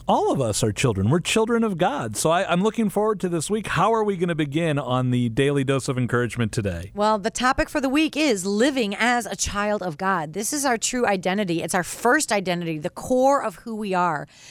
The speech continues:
Speaker 2: And not only are we children, but specifically, we are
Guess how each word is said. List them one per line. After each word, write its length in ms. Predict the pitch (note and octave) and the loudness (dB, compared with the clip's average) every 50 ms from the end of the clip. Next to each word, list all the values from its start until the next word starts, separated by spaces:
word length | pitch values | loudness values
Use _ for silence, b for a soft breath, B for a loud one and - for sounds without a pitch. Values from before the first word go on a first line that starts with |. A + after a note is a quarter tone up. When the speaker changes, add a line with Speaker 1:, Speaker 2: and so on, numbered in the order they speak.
| B B B B B B _ _ - | B B B B B B _ _ 0
Speaker 2:
And 240 | C4+ C#4+ C#4 C4+ - | 0 0 0 -2 -4
not 300 | B3+ B3+ C#4+ D#4+ F4 F#4+ | -2 0 2 2 2 2
only 420 | G4 F#4+ F#4+ F4+ E4 D#4 C#4+ C4 A#3+ | 2 0 0 0 -2 -2 -2 -4 -2
are 160 | - A#3+ B3 | 0 0 0
we 160 | A3+ A#3 A3+ | 0 0 -4
children, 680 | - - - - - D#4 E4 E4+ D#4+ B3 B3 G#3 G3+ F#3+ | -4 -2 -2 0 2 2 2 0 2 0 0 0 2 0
but 160 | G#3+ G#3 - | 0 -2 -2
specifically, 760 | - - - G3+ - - E4+ E4 B4+ - - D#4 C#4 B3+ A#3 B3 - | -4 -4 -2 -2 -2 -2 0 0 0 0 0 -2 -2 -2 -2 -4 -6
we 480 | A3 G#3 G#3 G#3+ B3 D4 E4+ F#4+ A#4 B4+ - - | -6 -4 0 2 2 4 4 4 2 0 -2 -2
are 220 | - A#3+ B3 A#3 | 0 0 0 0